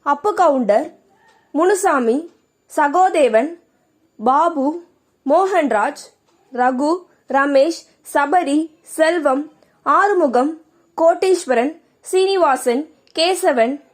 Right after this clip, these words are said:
கார்த்திக், தேவராஜ், கனகராஜ் உள்ளிட்ட பா ம க அனைத்து நிலை நிர்வாகிகள்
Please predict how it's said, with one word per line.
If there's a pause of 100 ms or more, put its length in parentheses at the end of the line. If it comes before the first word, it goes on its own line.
(140)
கார்த்திக், (340)
தேவராஜ், (320)
கனகராஜ்
உள்ளிட்ட
பா
ம
க
அனைத்து
நிலை
நிர்வாகிகள்